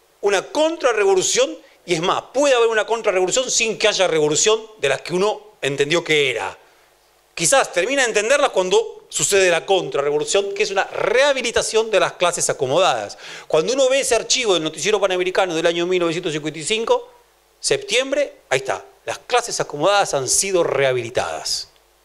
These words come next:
¿No? Las clases acomodadas han sido rehabilitadas y las otras pasaron a tener el lugar que tenían que tener.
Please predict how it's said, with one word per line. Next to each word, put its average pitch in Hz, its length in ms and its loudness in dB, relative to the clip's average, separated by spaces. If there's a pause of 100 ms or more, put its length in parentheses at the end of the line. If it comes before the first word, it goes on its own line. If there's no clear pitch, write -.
(1160)
¿No? 214 260 -2
Las - 140 -4
clases 160 260 -2
acomodadas 139 380 0
han 113 100 -4
sido 170 140 2
rehabilitadas - 320 -2
y 139 80 -2
las 147 180 0
otras - 240 0
pasaron 175 260 -2
a 180 60 -2
tener 220 180 2
el 202 60 -2
lugar 185 220 2
que - 60 -6
tenían 175 180 0
que 165 80 0
tener. 160 520 0